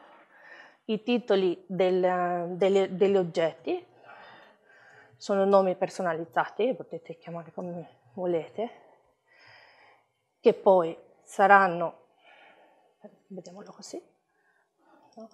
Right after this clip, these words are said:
no, no, aiuto, mm. Ok,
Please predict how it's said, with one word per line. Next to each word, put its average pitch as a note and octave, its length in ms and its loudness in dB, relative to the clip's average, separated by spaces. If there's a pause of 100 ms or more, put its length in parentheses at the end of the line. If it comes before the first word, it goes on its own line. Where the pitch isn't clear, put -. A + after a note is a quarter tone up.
(800)
no, B3+ 220 -16
no, B3 240 -16 (1600)
aiuto, A3+ 360 -14 (2500)
mm. G#3+ 460 -14 (1080)
Ok, - 340 -20